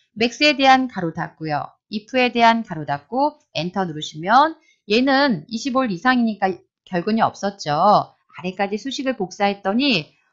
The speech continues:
어, 큰 값, 지각이 많았으니까 이라고 나왔고요. 일 점 오, 일 이렇게 쭉 나왔습니다. 네, 문제에서요. 구한 값을 반올림해서 정수로 표시하라고 했습니다.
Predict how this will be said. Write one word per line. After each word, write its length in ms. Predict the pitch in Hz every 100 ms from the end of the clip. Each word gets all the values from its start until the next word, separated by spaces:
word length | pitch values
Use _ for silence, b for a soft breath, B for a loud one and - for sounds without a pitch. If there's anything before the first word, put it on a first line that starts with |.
| _
어, 320 | - 220 233
큰 240 | - 320 254
값, 260 | 170 - _
지각이 380 | - - 196 196
많았으니까 600 | 180 143 175 190 175 175
이라고 460 | 165 180 190 185 180
나왔고요. 580 | 147 160 170 220 269 -
일 160 | 180 180
점 300 | 185 175 190
오, 340 | 220 226 226
일 240 | - 208 190
이렇게 260 | 160 175
쭉 160 | 160 208
나왔습니다. 720 | 143 143 156 - 151 120 - - _ _ _ -
네, 60 | 196
문제에서요. 920 | 180 214 285 277 185 175 240 156 - _ _ _ _
구한 340 | 285 302 311
값을 760 | 294 254 - 262 262 262 269 262
반올림해서 920 | - 175 190 262 302 294 226 196 165
정수로 540 | 165 160 175 - 233 233
표시하라고 480 | 226 208 165 151
했습니다. 640 | 170 - 180 147 139 -